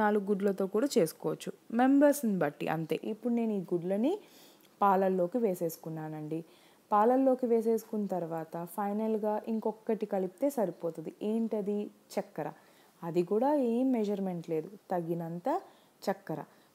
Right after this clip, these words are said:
కొంచెం తీపి ఇష్టపడే వాళ్ళు కొద్దిగా ఎక్కువగా లేదా కొద్దిగా తక్కువగా వేసుకుంటే సరిపోతుంది. ఇప్పుడు దీన్ని మనము మిక్సీ వేసుకోవాలి. ఈ మూడింటిని కలిపింది మనం మిక్సీ పట్టుకోవాలి. పాతకాలంలో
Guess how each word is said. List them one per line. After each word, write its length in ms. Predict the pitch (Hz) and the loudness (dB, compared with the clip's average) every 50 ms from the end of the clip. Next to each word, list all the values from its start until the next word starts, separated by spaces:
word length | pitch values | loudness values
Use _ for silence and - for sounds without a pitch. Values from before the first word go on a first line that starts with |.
| - - | -2 0
కొంచెం 260 | 247 233 220 240 233 214 - - | 0 0 2 0 -2 -2 -2 -2
తీపి 260 | 226 233 254 - 262 233 | -2 -2 0 0 0 -2
ఇష్టపడే 420 | - - - 208 - 180 170 175 175 170 | -2 -2 -6 -4 -2 -2 -2 0 -2 -2
వాళ్ళు 180 | 165 160 170 180 175 - | -2 -4 -4 -6 -4 -6
కొద్దిగా 300 | 190 175 180 180 180 180 - 208 | -6 -4 -4 -2 -2 0 0 0
ఎక్కువగా 440 | 220 220 - - 247 247 233 262 277 311 349 - - - 247 247 | -2 -2 0 0 2 2 4 2 2 0 -2 -6 -12 -8 -2 0
లేదా 220 | 262 262 277 359 381 - | 2 2 2 2 2 2
కొద్దిగా 280 | 254 202 196 175 180 185 - | 0 0 2 0 -2 -2 -2
తక్కువగా 400 | 170 - - - 175 165 160 190 196 190 | -6 -6 -6 -6 -6 -2 0 0 0 0
వేసుకుంటే 420 | 180 175 - - 190 190 208 285 285 - | -2 -4 -6 -8 -8 -6 -4 -4 -4 -2
సరిపోతుంది. 580 | 220 185 175 170 - - 156 147 - 156 156 156 - - - - - _ _ - 294 | -2 -4 -4 -4 -8 -12 -12 -10 -10 -10 -12 -12 -14 -16 -20 -20 -20 _ _ -2 -2
ఇప్పుడు 220 | 285 294 339 320 254 214 | -2 0 2 2 2 2
దీన్ని 220 | 220 214 208 196 185 170 | 2 2 0 0 -2 -4
మనము 220 | 160 165 190 254 330 302 240 | -4 -4 -4 -2 0 0 0
మిక్సీ 300 | 214 202 - - - 254 262 214 185 | 0 -2 -4 0 2 2 4 4 2
వేసుకోవాలి. 500 | 170 170 - - - 175 165 151 156 - - 196 | 0 0 -2 -6 -4 -4 -2 -2 -4 -4 -4 -4
ఈ 20 | 190 190 185 | -4 -2 -2
మూడింటిని 600 | 190 196 208 214 226 220 240 240 240 - 226 220 208 - | -2 -2 0 0 0 0 0 -2 -2 -2 -2 -2 -2 -2
కలిపింది 460 | 196 180 180 175 - 190 180 190 240 359 381 285 | -2 -2 -2 -4 -4 -6 -4 -2 -2 -2 -2 -2
మనం 140 | 233 220 220 214 196 | -4 -2 -2 -4 -4
మిక్సీ 260 | 185 - - - 180 160 160 - | -6 -6 -4 -4 -4 -4 -4 -8
పట్టుకోవాలి. 500 | 151 139 - - - 147 143 147 147 151 - - - - _ _ _ _ - | -10 -10 -10 -10 -8 -6 -6 -6 -6 -8 -12 -14 -20 -20 _ _ _ _ -6
పాతకాలంలో 720 | 185 165 165 - 202 196 233 233 240 240 240 233 233 233 | -4 -4 -2 -2 -2 0 2 2 2 2 2 0 0 0